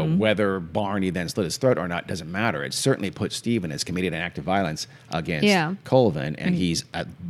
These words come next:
Speaker 2: best unconscious then.
Speaker 1: And kind of negates the self-defense defense.
Speaker 2: It kinda does, yeah. Although, remember, he was hit with a, with a stick prior to that. <laughs> So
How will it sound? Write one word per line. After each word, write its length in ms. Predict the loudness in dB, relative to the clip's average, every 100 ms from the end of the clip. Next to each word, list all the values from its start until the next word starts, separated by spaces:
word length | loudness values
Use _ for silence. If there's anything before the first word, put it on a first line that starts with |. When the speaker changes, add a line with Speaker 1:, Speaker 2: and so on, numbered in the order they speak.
| 4
Speaker 2:
best 320 | 10 10 10
unconscious 540 | 2 0 -2 -2 -6 -6
then. 280 | -6 -8 -14 -10 -4
Speaker 1:
And 140 | 0
kind 220 | 2 2
of 60 | 2
negates 420 | 2 2 0 -4
the 120 | -8
self-defense 840 | 0 0 -2 0 4 4 2 -10 -18 -20 -4
defense. 400 | -2 0 0 2
Speaker 2:
It 80 | 2
kinda 180 | 2 0
does, 220 | 0 0
yeah. 200 | -4 -4 -6 4
Although, 240 | 8 10
remember, 240 | 8 8 6
he 140 | 6
was 80 | 6
hit 120 | 4
with 100 | 2
a, 60 | -4 -2
with 160 | -2 -2
a 60 |
stick 340 | 0 0 0 -4 -16 -20 -20 -20 -20 -20 -20 -20 -20 -2
prior 200 | 4 6
to 80 | 6
that. 300 | 4 0 -2 -18 2
<laughs> 460 | 6 8 8 8
So 100 | 6